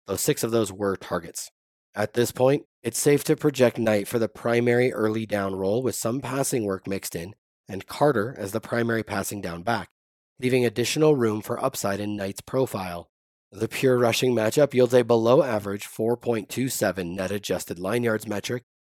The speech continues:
against a Lions defense that has suddenly and violently cracked down on opposing backfields,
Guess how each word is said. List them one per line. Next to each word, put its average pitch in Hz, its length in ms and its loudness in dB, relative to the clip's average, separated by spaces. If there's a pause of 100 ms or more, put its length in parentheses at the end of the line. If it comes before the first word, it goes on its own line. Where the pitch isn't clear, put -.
(100)
against 127 280 -2
a 143 60 4
Lions 127 500 2
defense 104 420 -4
that 104 140 -8
has 107 160 -2
suddenly 95 520 -4 (160)
and 90 320 -12
violently 104 720 0 (320)
cracked 156 320 0
down 110 220 0
on 107 120 -2
opposing 104 460 -6
backfields, 113 560 -6